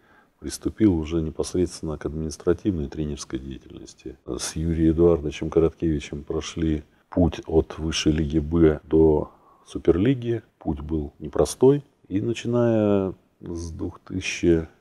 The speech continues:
четвертого-пятого года уже приступил к работе сначала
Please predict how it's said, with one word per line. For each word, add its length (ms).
четвертого-пятого 1200
года 720
уже 240
приступил 540
к 80
работе 640
сначала 760